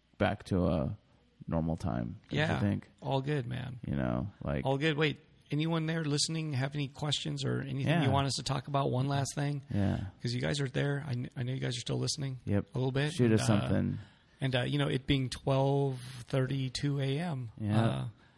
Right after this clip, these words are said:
Speaker 2: past midnight. Um, yeah, man.
Speaker 1: Come on.
Speaker 2: I, I, you know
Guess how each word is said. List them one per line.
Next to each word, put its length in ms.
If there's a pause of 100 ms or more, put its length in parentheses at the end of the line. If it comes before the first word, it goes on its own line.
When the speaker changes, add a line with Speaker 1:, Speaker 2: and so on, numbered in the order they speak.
(120)
Speaker 2:
past 260
midnight. 420 (640)
Um, 380 (680)
yeah, 180
man. 260 (420)
Speaker 1:
Come 160
on. 260 (100)
Speaker 2:
I, 180
I, 140 (220)
you 80
know 180